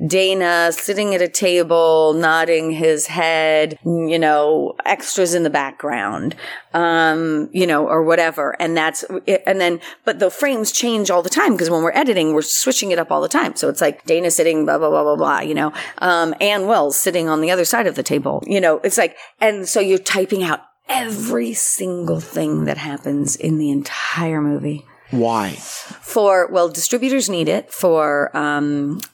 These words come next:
Speaker 1: for translations in other languages.
Speaker 2: Okay.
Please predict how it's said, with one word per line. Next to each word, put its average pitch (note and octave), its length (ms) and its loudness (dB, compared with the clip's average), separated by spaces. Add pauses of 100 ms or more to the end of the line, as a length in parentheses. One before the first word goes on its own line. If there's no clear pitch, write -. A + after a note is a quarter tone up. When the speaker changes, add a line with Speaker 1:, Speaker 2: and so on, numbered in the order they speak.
Speaker 1:
for D3+ 440 2
translations D#3 760 -2
in D3+ 120 -2
other C#3+ 640 -2 (200)
languages. D#3 500 -2
Speaker 2:
Okay. F#2+ 340 -2